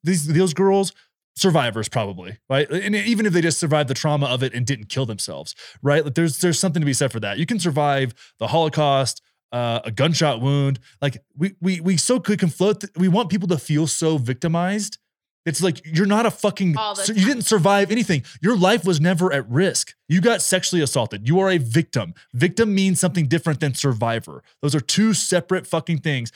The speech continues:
Speaker 1: and you're conflating them all. Like the, uh, Aziz Ansari is another good one. This girl, like, she, he didn't get her off, and she was fucking pissed, and she Me Too'd this guy at the peak of Harvey Weinstein stuff and put his career in the fucking toilet when it was at its peak. And he's a funny ass dude. And he was like, "What the fuck?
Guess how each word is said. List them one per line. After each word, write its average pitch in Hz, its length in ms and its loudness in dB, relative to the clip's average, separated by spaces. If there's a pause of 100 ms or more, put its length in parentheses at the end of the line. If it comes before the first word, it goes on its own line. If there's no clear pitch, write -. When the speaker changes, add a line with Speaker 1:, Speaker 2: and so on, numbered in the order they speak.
(140)
Speaker 1:
and - 100 -4
you're 147 80 -8
conflating 180 440 0
them 160 120 2
all. 143 240 0 (220)
Like 160 200 -2
the, 175 200 0
uh, 165 160 -2
Aziz 185 480 0
Ansari 196 600 0
is 131 100 -2
another 185 240 0
good 120 180 -4
one. 98 220 -14 (240)
This 180 120 0
girl, 254 200 2
like, 214 200 2
she, 202 300 -2
he 165 140 0
didn't 196 220 0
get 202 120 2
her 165 160 2
off, 185 300 2
and 135 80 -4
she 190 100 0
was 170 160 0
fucking 170 240 -2
pissed, 202 300 0
and 160 40 -2
she 196 160 -2
Me 185 160 0
Too'd 214 220 -2
this 165 140 0
guy 160 160 0
at 151 80 -2
the 143 80 -4
peak 185 240 -2
of 165 80 -2
Harvey 156 240 0
Weinstein 175 340 -2
stuff 147 300 0 (260)
and 160 140 -2
put 208 100 0
his 214 140 -2
career 175 320 0
in 196 60 0
the 165 60 0
fucking 156 300 -2
toilet 185 320 0
when 156 140 0
it 220 80 0
was 196 100 -4
at 147 100 0
its 131 140 -6
peak. - 400 -2 (540)
And 190 100 2
he's 294 140 0
a 294 80 0
funny 170 280 -2
ass 220 200 0
dude. 277 180 0
And 180 80 2
he 220 60 2
was 220 160 0
like, 147 160 2
"What 170 260 -2
the 349 80 -4
fuck? 339 300 0